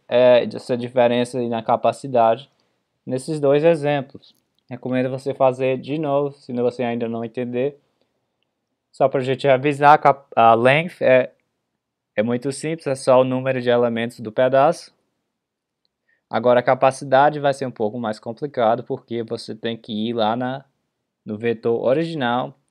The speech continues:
e começar a contar, né, do primeiro elemento que aparece no pedaço. Ah, no primeiro caso,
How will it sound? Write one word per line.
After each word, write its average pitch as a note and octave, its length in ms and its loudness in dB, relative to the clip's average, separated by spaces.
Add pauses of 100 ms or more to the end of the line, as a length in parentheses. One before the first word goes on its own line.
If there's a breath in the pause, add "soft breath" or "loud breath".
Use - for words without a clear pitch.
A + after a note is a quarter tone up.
(680)
e B2 100 -10
começar C3+ 540 0
a C3 60 2
contar, B2+ 680 0 (280)
né, A2 280 -4
do A2 200 -8
primeiro A#2 500 -2
elemento A2 480 0
que B2+ 80 -4
aparece A#2 420 -2
no B2+ 120 -10
pedaço. C3 680 0 (880)
Ah, F#2 480 2 (160)
no B2 140 -6
primeiro C#3+ 560 -2
caso, D3 580 2